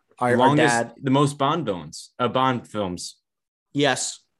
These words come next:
Speaker 1: Uh, I know our father grew up with Roger Moore. And it was interesting 'cause after Roger Moore had his run with all these Bond films, who comes back?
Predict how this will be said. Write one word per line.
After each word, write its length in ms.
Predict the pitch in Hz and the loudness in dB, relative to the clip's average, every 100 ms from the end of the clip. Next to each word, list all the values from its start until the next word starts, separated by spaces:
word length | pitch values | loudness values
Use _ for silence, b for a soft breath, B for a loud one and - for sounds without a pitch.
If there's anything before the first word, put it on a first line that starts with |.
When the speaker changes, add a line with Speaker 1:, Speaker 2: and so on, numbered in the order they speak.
| _ _ _ - | _ _ _ -4
Speaker 1:
Uh, 160 | 131 131 | -2 0
I 80 | 131 | -2
know 220 | 139 139 | 0 2
our 100 | 135 | 0
father 460 | 131 127 127 127 127 | 0 0 0 0 -6
grew 200 | 123 131 | -6 -6
up 200 | 123 123 | -6 -8
with 360 | 127 123 117 - _ - | -8 -6 -6 -12 _ -4
Roger 340 | 127 123 127 | -2 -2 -4
Moore. 440 | 123 120 117 113 _ _ _ _ _ 135 | -6 -4 -6 -10 _ _ _ _ _ 0
And 60 | |
it 40 | 139 | 2
was 100 | 156 | 2
interesting 500 | 180 165 156 139 127 | 0 -2 -2 -4 -2
'cause 140 | 135 | 0
after 280 | 143 143 147 | 0 0 0
Roger 320 | 135 131 131 | 0 0 -2
Moore 220 | 135 135 | -2 -2
had 220 | 127 123 | -2 -2
his 180 | 123 120 | -4 -6
run 380 | 135 170 156 123 | -2 0 0 -4
with 140 | 120 - | -8 -4
all 200 | 127 123 | -2 -2
these 160 | 123 120 | -4 -8
Bond 440 | 143 151 147 120 | -4 -2 -2 -6
films, 640 | 123 120 113 110 - - _ _ _ _ _ _ - | -8 -8 -10 -12 -14 -18 _ _ _ _ _ _ -14
who 120 | 117 | -10
comes 240 | 117 110 | -8 -8
back? 440 | - 123 104 - | -4 -4 -4 -14